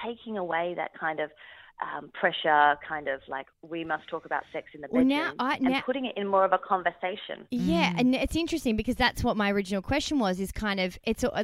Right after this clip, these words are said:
Speaker 2: of course I'm trying to find different, uh, things to clock. And it's <laughs> like, 'cause that's just how my brain works.
Speaker 3: Mm.
Speaker 2: And I had to tell myself, you know, early days that, um, climaxing isn't,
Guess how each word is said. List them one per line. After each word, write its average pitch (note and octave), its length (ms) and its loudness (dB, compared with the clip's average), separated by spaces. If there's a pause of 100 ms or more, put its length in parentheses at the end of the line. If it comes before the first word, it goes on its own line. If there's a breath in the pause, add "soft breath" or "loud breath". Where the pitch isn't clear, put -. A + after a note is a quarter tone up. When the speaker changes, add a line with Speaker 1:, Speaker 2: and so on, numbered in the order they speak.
(120)
Speaker 2:
of G#3 160 2
course A3+ 320 4
I'm G3+ 100 0
trying G3 220 0
to F#3 80 0
find F3+ 520 -2
different, F#3 720 -2
uh, F3 300 0 (100)
things G3+ 220 2
to F3+ 100 -4
clock. - 460 0 (320 loud breath)
And B3 160 8
it's C4+ 180 2
<laughs> C#4+ 180 8
like, C4 120 6
'cause C4 140 4
that's B3+ 280 4
just C#4+ 160 -2
how B3 140 4
my F#3+ 140 4
brain F#3+ 420 4
works. D#3+ 400 2
Speaker 3:
Mm. D#3+ 40 -8 (220 loud breath)
Speaker 2:
And B3 140 2
I - 20 4
had C#4 100 2
to C4+ 60 0
tell A3+ 260 0
myself, A#3+ 600 2
you A3+ 100 0
know, F#3 160 2
early G#3 320 2
days F#3+ 400 0
that, F3 400 0 (360 loud breath)
um, F3 420 0 (220)
climaxing A3 840 4
isn't, G#3 480 2